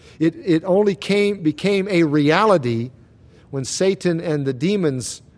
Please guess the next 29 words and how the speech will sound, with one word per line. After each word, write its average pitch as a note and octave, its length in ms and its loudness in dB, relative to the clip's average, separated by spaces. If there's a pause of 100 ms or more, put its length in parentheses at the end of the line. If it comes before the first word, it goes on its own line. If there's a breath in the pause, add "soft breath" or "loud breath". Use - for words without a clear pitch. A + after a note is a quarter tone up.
(140)
or, C3 80 -2
or, C#3+ 560 -2
or A2+ 60 -6
Satan D#3+ 340 -4
and B2 120 -4
the C3+ 120 -2
angels C#3 500 0 (240 soft breath)
sinned B2 480 -4
and C3 200 -6
when C3 200 -2
Adam C3+ 360 -2
and B2 140 -6
Eve C3 220 -4
sinned. G2 300 -12
So B2+ 160 -6
that's E3+ 420 0
when E3+ 180 0
it D#3+ 240 -2 (600 soft breath)
came F#3+ 280 0
into D#3 160 2
being. D#3 360 0
Just C#3+ 160 -2
as - 20 -4
long F3+ 220 0
as D3 100 -4
you F3 80 0
understand E3 420 -2
that D3 140 -4
phrase, D3+ 420 0